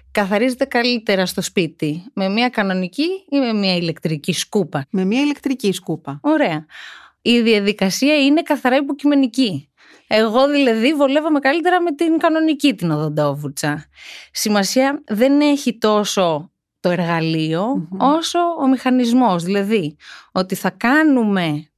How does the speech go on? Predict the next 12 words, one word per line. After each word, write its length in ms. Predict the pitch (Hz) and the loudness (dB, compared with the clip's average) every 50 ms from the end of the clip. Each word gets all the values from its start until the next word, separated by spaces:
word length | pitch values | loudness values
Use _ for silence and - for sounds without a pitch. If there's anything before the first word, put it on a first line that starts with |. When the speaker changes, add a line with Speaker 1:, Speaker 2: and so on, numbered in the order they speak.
| _ _ | _ _
Speaker 1:
την 180 | - 185 180 | -4 -2 -2
σωστή 380 | 180 - 180 165 - - 262 262 | -2 -2 -4 -4 -2 -2 -2 -2
τεχνική, 880 | - - 226 - - 202 185 165 165 - - 170 170 190 240 302 320 _ _ - | 0 -2 -2 -2 0 -2 -2 -2 -2 -4 -6 -4 -2 -2 -2 -4 -6 _ _ -8
με 140 | - 208 196 | -6 -6 -6
τη 160 | 214 202 190 | -6 -6 -6
σωστή 320 | 190 202 190 - - 269 | -4 -4 -6 -2 -2 -2
συχνότητα, 1000 | 254 - 226 190 - - 185 175 170 175 180 185 - _ _ - 277 294 330 339 _ _ - - _ | -2 0 -2 -4 -4 -4 -4 -2 0 0 -2 -2 -6 _ _ -4 -2 -2 -2 -6 _ _ -20 -20 _
τις 180 | _ - 269 - | _ -10 -10 -8
φορές 280 | - 269 277 277 302 262 | -4 -4 -2 -2 -2 -2
δηλαδή 300 | 240 233 247 262 302 294 | -2 -2 -2 -2 -4 -6
που 160 | 302 277 262 | -6 -6 -2
πρέπει. 420 | - 269 233 202 175 - - - | 0 2 2 2 0 -2 -6 -20